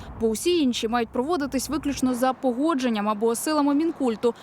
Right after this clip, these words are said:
бодай закрити інші дірки у стелі чи вікнах прихожанам заборонили. Аби показати нинішню проблему наочно, отець Павло веде нас ще вище троянди, до веж святині.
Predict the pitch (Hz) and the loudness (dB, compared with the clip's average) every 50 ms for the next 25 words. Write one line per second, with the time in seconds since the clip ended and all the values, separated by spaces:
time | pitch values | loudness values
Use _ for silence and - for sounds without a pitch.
0 | - - - 226 226 262 277 277 - - 226 269 277 - - 262 269 240 202 - | -14 -2 -2 2 2 2 0 0 -4 -6 -2 -2 -2 0 2 2 2 2 2 0
1 | 214 226 - 277 285 269 233 - - 214 190 214 220 - - 269 247 254 - - | -4 0 2 2 2 2 0 -2 -6 -4 -4 -4 -4 0 0 0 0 0 -2 -2
2 | - 220 208 214 220 214 - - - - - 208 196 196 240 277 - 294 294 294 | 0 0 2 0 0 -2 -4 -20 -14 -6 -4 -4 0 0 0 0 2 0 0 0
3 | - - - 196 - 190 185 196 214 220 220 214 208 - - - - - 233 226 | -4 -8 -10 -8 -8 -4 0 0 2 2 2 0 -2 -4 -10 -16 -10 -6 0 0
4 | 262 262 240 254 233 233 220 196 185 175 185 185 175 - - - - - - - | 0 2 2 0 0 2 0 -2 -4 -6 -8 -8 -10 -12 -16 -20 -4 2 4 4
5 | - - - - - - - - - - - - 330 349 440 370 320 285 - 320 | 4 4 2 0 -2 -6 -8 -8 -10 -10 -4 -2 2 2 2 2 0 -2 0 0
6 | 277 277 349 415 415 - 359 285 285 285 294 294 269 - 285 262 - 302 269 311 | 2 4 2 2 2 0 0 2 2 4 2 2 0 0 -4 0 0 0 2 4
7 | 330 330 302 294 285 294 320 370 415 415 - - 330 294 277 262 - 294 294 269 | 2 4 4 2 4 2 2 2 0 -2 -2 0 2 2 2 2 2 0 0 0
8 | - - - 285 269 294 302 359 381 392 320 294 262 220 247 294 330 311 294 277 | -2 -2 -2 0 0 2 2 2 2 2 2 0 0 0 0 0 2 2 0 -2
9 | - - - - - 294 320 330 269 269 269 262 - - 277 269 - 269 269 277 | -2 -6 -6 -2 0 2 2 2 2 0 -2 -2 0 0 -2 0 2 0 2 2
10 | 262 247 226 226 226 208 233 233 240 - - - - 233 320 311 262 220 196 202 | 2 2 2 2 0 0 -2 -2 -2 -6 -12 -8 -2 0 2 4 4 2 2 0
11 | - - - 240 - - - 226 220 214 214 208 | -4 -4 -4 -4 -2 -2 -2 -2 0 0 -2 -4